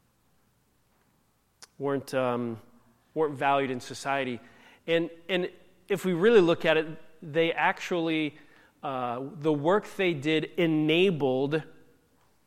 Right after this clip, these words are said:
religion to continue, even though they couldn't participate in it. Because the lambs they were raising were done for temple worship,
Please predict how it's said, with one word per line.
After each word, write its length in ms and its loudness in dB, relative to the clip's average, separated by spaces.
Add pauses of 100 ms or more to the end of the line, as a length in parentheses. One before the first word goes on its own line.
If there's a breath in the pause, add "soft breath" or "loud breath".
(160)
religion 500 0
to 140 -12
continue, 640 -4
even 160 -4
though 100 -4
they 120 -4
couldn't 240 -10
participate 720 -10
in 140 -14
it. 160 -20 (1600)
Because 300 -6
the 120 -2
lambs 400 0
they 100 2
were 220 0
raising 760 -2 (800 soft breath)
were 100 -4
done 260 0
for 140 -8
temple 380 -6
worship, 540 -2